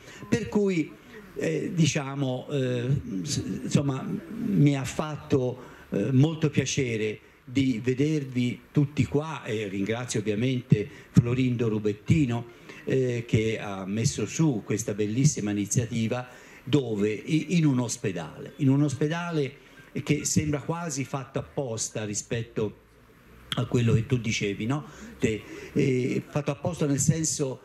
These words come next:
che nel mio libro si parla di questo, questo ospedale, questi ospedali un pochino, eh, periferici, piccoli, per me, ecco perché faccio questo paragone con il mio libro, rappresentano po-, proprio questo,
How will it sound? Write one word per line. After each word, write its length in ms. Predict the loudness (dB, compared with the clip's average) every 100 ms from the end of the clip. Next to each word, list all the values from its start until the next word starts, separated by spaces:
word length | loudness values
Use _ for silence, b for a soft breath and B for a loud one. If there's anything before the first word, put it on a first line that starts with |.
| B B -4
che 160 | 0
nel 460 | 2 2 4 2 4
mio 280 | 2 2 2
libro 440 | 2 2 0 -2
si 180 | -6 -8
parla 380 | -8 -8 -6 -6
di 120 | -4
questo, 600 | -2 0 0 -2 -8 -14 B B -4
questo 400 | -2 0 0 0
ospedale, 800 | -2 -2 0 0 -4 -6 -8 -4
questi 300 | -2 -2 -4
ospedali 600 | -2 -2 -2 -2 -2 -4 B B
un 160 | 2 6
pochino, 600 | 4 6 4 4 0 -6 B
eh, 180 | -6 -4
periferici, 880 | 0 2 2 0 -2 -2 -2 -2 0
piccoli, 640 | 2 0 0 0 2 0 -2 B B B B -20 4
per 340 | 4 4 2 4
me, 480 | 4 4 0 -2
ecco 260 | -2 -2 4
perché 300 | 4 4 -4
faccio 300 | -6 -6 -4
questo 240 | -4 -4
paragone 440 | -4 -2 -2 -2 -2
con 160 | -2
il 140 | -2 2
mio 200 | 2 2
libro, 440 | 0 0 -2 -4 B B B
rappresentano 1000 | -6 -4 -4 -4 -2 -2 -2 -4 -4 -4
po-, 340 | -4 -4 -6 0
proprio 340 | 0 2 -2
questo, 600 | 0 -2 -2 -4 -6 -8